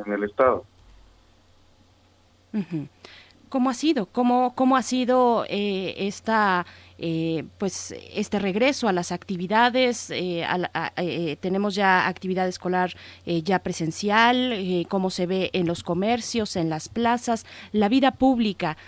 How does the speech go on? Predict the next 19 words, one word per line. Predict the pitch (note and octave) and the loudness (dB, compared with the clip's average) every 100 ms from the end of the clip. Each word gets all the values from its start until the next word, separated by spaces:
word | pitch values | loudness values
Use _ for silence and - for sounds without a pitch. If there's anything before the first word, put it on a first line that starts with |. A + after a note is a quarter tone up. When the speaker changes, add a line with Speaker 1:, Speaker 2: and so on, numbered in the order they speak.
| - | -10
Speaker 2:
de | - G3 G3 | -4 -2 0
Campeche, | F#3+ - B3+ B3 A3+ | 0 4 4 4 0
de | F#3 | 0
la | F3 | -2
capital | F3+ F3+ F#3+ A#3 B3 | -4 -6 0 2 2
y, | - | 0
pues, | G3+ F#3 E3+ | -4 -4 -4
también | F3 F3 F3+ | 0 0 0
de | F3+ | -2
los | E3+ | -2
municipios, | F3 E3 G#3 D#3+ D#3 | -2 -2 -4 -8 -10
por | D3 | -10
supuesto? | - E3+ G3+ F#3+ - - _ _ _ _ _ _ _ - | -12 -8 -8 -8 -10 -18 _ _ _ _ _ _ _ -4
Speaker 1:
Eh, | B2 A#2+ A#2 A#2 A#2 | 0 2 4 2 2
complicado. | C#3+ C3+ C#3+ C#3+ D#3 C3 A#2 | 2 2 0 4 4 4 0
Eh, | C3 C3 C3+ | -2 0 2
hay | C#3 D3+ | 2 0
un | E3 F3 F3 E3+ E3+ E3+ E3+ E3+ D3 | -2 -2 -4 -4 -6 -4 -2 -4 0
doble | C#3+ C#3+ D3 D3 C#3 B2+ A2+ A2 G#2 | 2 4 4 2 2 -2 -6 -8 -10